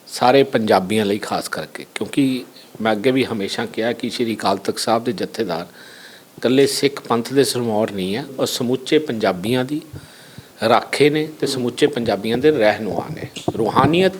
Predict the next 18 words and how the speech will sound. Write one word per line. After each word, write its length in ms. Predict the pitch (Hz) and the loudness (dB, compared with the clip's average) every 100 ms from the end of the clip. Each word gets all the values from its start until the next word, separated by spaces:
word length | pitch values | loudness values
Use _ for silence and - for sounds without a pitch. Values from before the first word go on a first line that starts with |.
| - - | -12 -16
ਦੇ 200 | - 131 | -2 0
ਮਾਲਕ 400 | 110 90 78 - | 4 2 0 -6
ਨੇ। 140 | - - - - - - - - - - - - - | -14 -14 -18 -20 -20 -20 -20 -20 -20 -20 -20 -20 0
ਔਰ 440 | 123 160 175 180 - 143 | 6 8 8 6 2 -4
ਜੇ 460 | 120 156 175 180 180 | 2 6 8 6 2
ਸ਼੍ਰੀ 260 | - 147 151 | -4 -2 0
ਅਕਾਲ 240 | 151 131 | 2 2
ਤਖਤ 180 | 147 156 | 2 0
ਸਾਹਿਬ 200 | 160 160 | 2 2
ਦੇ 100 | 165 | 2
ਜਥੇਦਾਰ 560 | 139 - 143 143 135 | 0 -2 -2 2 2
ਦੀ 180 | 135 139 | 2 -2
ਕਿਸੇ 280 | 139 - 131 | -4 -4 -2
ਨੂੰ 100 | 139 | -2
ਕੁਰਸੀ 320 | 135 117 151 | -4 -2 0
ਦਿੱਤੀ 300 | 139 95 151 | 0 -2 -2
ਜਾਂਦੀ 420 | 143 107 92 92 | 0 -2 -4 -4
ਹੈ, 140 | 90 | -4